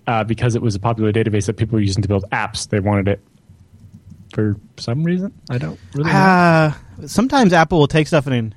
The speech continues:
Speaker 2: and reincorporate it into their own products, and you never really hear about it again. So
Speaker 1: Right. So, like, even then you would think, well, you just, like, open source it and use their ver-, and, like,
Speaker 2: I
Speaker 1: Apple could
Speaker 2: wish.
Speaker 1: keep their version or something. Or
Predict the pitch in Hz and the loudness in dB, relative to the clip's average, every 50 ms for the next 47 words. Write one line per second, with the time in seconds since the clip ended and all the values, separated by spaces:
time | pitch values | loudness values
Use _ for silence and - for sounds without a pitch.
0 | - _ 160 139 127 135 131 143 147 143 127 - - 151 147 - 131 123 123 123 | -14 _ 0 0 0 2 4 4 4 4 2 2 0 0 2 2 2 2 2 2
1 | 120 110 117 113 113 104 107 - 156 214 175 117 120 117 - 131 120 120 123 123 | 0 0 0 -2 -2 -4 0 2 2 2 2 0 -2 -4 -8 -10 -8 -6 -2 0
2 | 123 120 113 120 127 123 120 104 123 143 131 117 120 113 110 104 104 104 131 139 | 0 0 2 2 0 0 0 2 2 2 2 2 2 0 -2 -4 -4 -4 -2 -2
3 | 113 104 110 113 - - - 110 101 98 104 160 190 214 - - - - - 175 | -2 -4 -6 -10 -12 -12 -12 -10 -10 -6 -2 -2 0 0 0 -2 -4 -2 -2 0
4 | 170 165 165 165 156 156 - 185 180 170 175 180 160 147 127 127 - 151 147 139 | 0 0 0 -2 -2 -4 -2 -2 0 0 2 2 2 2 2 0 0 -2 -2 -2
5 | - - - _ _ _ - 147 139 135 127 139 _ _ _ _ _ _ _ _ | -4 -8 -16 _ _ _ -4 -2 -2 -2 -4 -6 _ _ _ _ _ _ _ _
6 | _ _ - - 135 123 120 123 117 - 131 117 104 101 - - - _ - 123 | _ _ -2 -2 -2 0 0 -2 -2 0 0 -2 -2 -2 -4 -10 -14 _ -2 0
7 | 127 135 - 165 160 160 156 - 175 180 170 - - 190 190 190 - _ _ - | 0 0 0 0 0 0 0 0 0 0 0 0 -2 -2 -2 -2 -4 _ _ -2
8 | 135 117 113 113 117 123 120 - 131 131 170 185 - 226 214 202 - - 247 214 | 0 2 2 2 2 2 0 0 0 0 0 0 0 -2 -2 -2 -4 -6 -4 -2
9 | 165 135 131 131 127 123 113 143 139 127 135 131 135 123 117 131 120 113 - - | 0 2 2 4 2 2 0 0 -2 0 0 0 0 2 2 0 -2 -2 -6 -10
10 | - - - - - 135 120 - - 123 139 156 160 170 175 165 170 180 180 175 | -16 -20 -18 -6 -4 -4 -4 -2 -2 -2 0 0 0 0 0 0 2 2 2 2
11 | 147 170 180 175 185 180 180 180 180 175 156 131 113 | 2 2 0 0 0 2 2 2 4 4 4 2 0